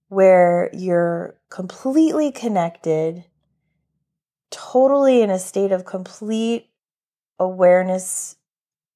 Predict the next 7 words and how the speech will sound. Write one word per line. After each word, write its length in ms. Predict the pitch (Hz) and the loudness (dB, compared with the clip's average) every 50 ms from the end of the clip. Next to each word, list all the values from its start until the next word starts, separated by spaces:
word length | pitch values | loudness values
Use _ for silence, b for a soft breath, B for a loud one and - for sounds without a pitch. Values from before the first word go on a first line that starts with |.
| _ _ _ _ _ _ _ _ _ _ _ _ - | _ _ _ _ _ _ _ _ _ _ _ _ 0
of 800 | 185 185 180 180 175 175 170 170 165 175 175 - - - - _ _ _ _ _ _ _ _ _ _ _ _ _ _ _ _ _ _ _ _ - | 2 4 6 6 6 6 4 2 -2 -6 -12 -18 -20 -20 -20 _ _ _ _ _ _ _ _ _ _ _ _ _ _ _ _ _ _ _ _ -20
sort 260 | - - 208 202 202 | -10 -6 -4 -4 -4
of 200 | 196 190 180 175 | -4 -6 -2 2
that 460 | 185 170 165 165 - - 190 185 175 | 4 4 4 4 2 0 -6 -14 -10
beyond 800 | 175 175 180 180 175 160 165 165 165 165 160 156 160 160 160 - | -8 -6 -4 -2 0 0 0 2 0 0 0 -2 -4 -8 -12 -14
consciousness. 640 | - - - - - - 165 175 - - - - 185 190 | -16 -14 -14 -14 -14 -14 -16 -18 -16 -16 -14 -14 -12 -10
It's 300 | 185 180 180 - - | -12 -12 -12 -14 -16